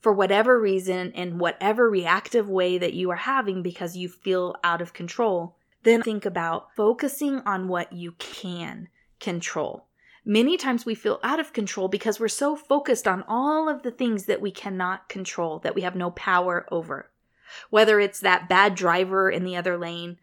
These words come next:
whether it is somebody in your family that is driving you crazy once again, whether it is the job that you are struggling to stay at because you're so ready to move on toward your dream,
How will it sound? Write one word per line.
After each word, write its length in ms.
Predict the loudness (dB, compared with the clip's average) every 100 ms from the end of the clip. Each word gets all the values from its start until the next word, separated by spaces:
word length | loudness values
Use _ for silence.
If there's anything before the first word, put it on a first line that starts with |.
| 0
whether 380 | 4 6 6 6
it 260 | 4 0
is 320 | 0 -2 -4 -12
somebody 520 | -4 0 2 2 2 -2
in 140 | -2
your 140 | -2
family 540 | -2 -4 -2 -2 -2 -2
that 160 | -2
is 120 | -2 -2
driving 400 | -2 -2 -4 -6
you 120 | -8
crazy 480 | -6 -6 -6 -8 -8
once 280 | -8 -8
again, 440 | -10 -8 -10 -10 -14 -18 -6
whether 320 | 4 6 8 8
it 80 |
is 220 | 6 4 2
the 120 | -2
job 440 | -2 2 2 2
that 100 | 0
you 160 | -2 -2
are 120 | -2
struggling 760 | -4 -2 2 2 0 -4 -4 -6
to 140 | -8
stay 340 | -4 0 0
at 240 | 0 0 -4 -8
because 360 | -8 -4 -6
you're 120 | -6 -6
so 260 | -2 -2
ready 380 | 0 0 0 0
to 100 | -2
move 280 | -2 -4 -6 -4
on 360 | -2 -2 -6
toward 280 | -6 -6 -4
your 80 | -8
dream, 340 | -8 -12 -16